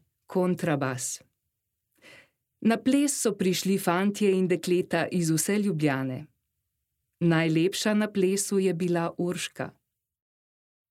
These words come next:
Vsi so plesali in se zabavali. Ampak Urška dolgo časa ni hotela plesati. Fantje so jo prosili za ples,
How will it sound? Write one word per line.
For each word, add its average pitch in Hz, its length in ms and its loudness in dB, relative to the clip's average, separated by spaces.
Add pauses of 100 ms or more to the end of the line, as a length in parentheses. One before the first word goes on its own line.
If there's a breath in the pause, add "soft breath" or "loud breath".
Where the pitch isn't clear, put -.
(120)
Vsi 226 240 2
so 320 160 2
plesali 196 600 0
in 196 140 2
se 175 160 0
zabavali. 139 800 -2 (1080)
Ampak 170 540 0
Urška 196 500 2
dolgo 180 440 2
časa 147 420 0
ni 151 140 2
hotela 139 520 0
plesati. 127 720 -6 (1500)
Fantje 220 400 2
so 190 140 0
jo 170 180 2
prosili 185 520 2
za 147 160 0
ples, 190 540 0